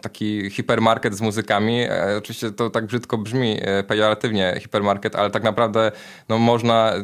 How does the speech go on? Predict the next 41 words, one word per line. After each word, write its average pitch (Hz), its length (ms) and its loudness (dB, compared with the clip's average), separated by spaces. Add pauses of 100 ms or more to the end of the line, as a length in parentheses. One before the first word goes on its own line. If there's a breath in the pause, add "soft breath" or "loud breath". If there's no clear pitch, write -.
(140)
tam 113 320 0
spijać - 460 2
tą 107 80 -2
muzykę. 104 560 0 (440 loud breath)
No 117 100 0
i 120 80 2
że 123 80 0
mogłem 131 260 4
być 117 120 0
częścią 127 380 0
tego, 107 520 2 (120)
tym 110 120 -2
razem, 107 300 0
że 107 80 0
nie 110 80 0
tylko 110 200 -4
być 104 140 -8
uczestnikiem, 110 720 -4
e, 98 80 -4
takim 101 460 -6 (220)
słuchaczem, 113 580 0
tylko 101 300 -6
też, 104 340 -4
e, 98 300 -2 (300 loud breath)
e, 98 180 -4
nadawcą 104 540 2
tej 101 120 -2
muzyki, 101 460 -4
e, - 40 -14 (300)
no 104 120 -2
to, 107 140 -2
to 110 120 -4
było 107 160 0
piękne 117 420 0
i, 110 420 -6
i 104 60 -12 (380)
fajny 110 300 2
bardzo 95 240 0
był 98 120 -6
tam 98 180 0
odbiór. 127 420 0